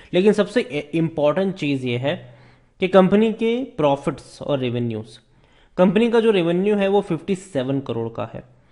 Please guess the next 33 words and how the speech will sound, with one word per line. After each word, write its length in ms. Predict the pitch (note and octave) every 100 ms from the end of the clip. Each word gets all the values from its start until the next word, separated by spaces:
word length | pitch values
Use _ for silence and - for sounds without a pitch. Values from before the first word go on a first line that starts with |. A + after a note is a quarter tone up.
| _ _ -
पिछले 320 | F#3+ G#3 A#3+
क्वार्टर 400 | A#3+ F#3 F3 G3+
में 240 | G3+ F#3+ F#3
भी 80 | G#3+
ये 120 | G#3+
फि-, 200 | G#3 F3+
पिछले 440 | - F#3 F#3+ G#3+ C#4
साल 400 | - D#3+ E3+ F#3+
के 100 | F3+
क्वार्टर 320 | C#3+ B2+ C#3
में 180 | C#3+ D3
भी 120 | F3
ये 60 | F#3+
फिफ्टी 320 | F#3 C#3 F3
सेवन 300 | F3 D3+ D3+
करोड़ 320 | D3+ C3+ C3 C#3
ही 140 | C#3
था। 260 | C#3 C#3+ - _ _ _ _ _ _ _ _ _
प्रॉफिट 420 | F#3+ G3 F#3+ B3+ G3+
हुआ 300 | G3+ G3+ F#3+
है 200 | G#3+ G#3+ -
चार 280 | F#3 E3 F#3
करोड़ 280 | F3+ D#3 E3+
पन्द्रह 420 | E3 C3 B2+ C#3
लाख, 280 | C#3 C#3 - _ _ _ _ _ -
पिछले 360 | G#3 - B3 B3
साल 280 | B3 F#3 F#3
के 120 | F#3+
भी 140 | G3
इसी 200 | F#3+ G3+
क्वार्टर 360 | F#3 E3 D#3 E3+
में 140 | F3 F3
प्रॉफिट 380 | D#3 C#3+ E3